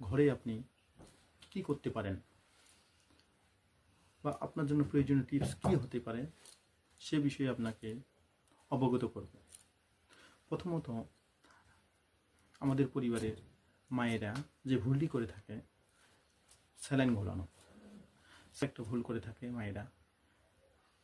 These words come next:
আপনাকে অবশ্যই জানতে হবে স্যালাইন আপনি কীভাবে ঘোলাবেন। লিটার বিশুদ্ধ পানিতে একটি রোজ স্যালাইন দিবেন,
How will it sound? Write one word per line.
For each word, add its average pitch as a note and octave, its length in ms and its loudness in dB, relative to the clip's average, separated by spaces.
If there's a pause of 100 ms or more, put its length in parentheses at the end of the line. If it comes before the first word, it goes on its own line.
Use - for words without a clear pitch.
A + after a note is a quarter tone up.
(800)
আপনাকে D3+ 460 0 (100)
অবশ্যই D#3+ 360 0
জানতে A#2+ 260 4
হবে A2+ 180 -2
স্যালাইন C#3 320 4
আপনি A#2+ 240 -2
কীভাবে C#3+ 300 4
ঘোলাবেন। F#2+ 360 -2 (1040)
লিটার E3+ 320 2
বিশুদ্ধ D3 400 -4
পানিতে C#3 220 2
একটি C3+ 240 -4
রোজ C3+ 140 4
স্যালাইন C#3+ 300 2
দিবেন, A2 340 -2